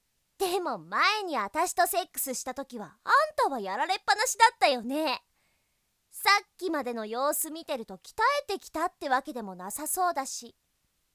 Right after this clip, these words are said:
あんた、今回も惨敗しちゃ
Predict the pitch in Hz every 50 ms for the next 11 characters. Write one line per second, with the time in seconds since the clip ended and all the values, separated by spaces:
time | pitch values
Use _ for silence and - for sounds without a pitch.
0 | _ _ _ 370 392 - 349 359 370 349 - _ 302 240 - - - 740 880 932
1 | - - - _ - - 466 480 554 554 - - 440 403 285 254 247 - 247 247
2 | 277 359 - - 440 453 494 - - - -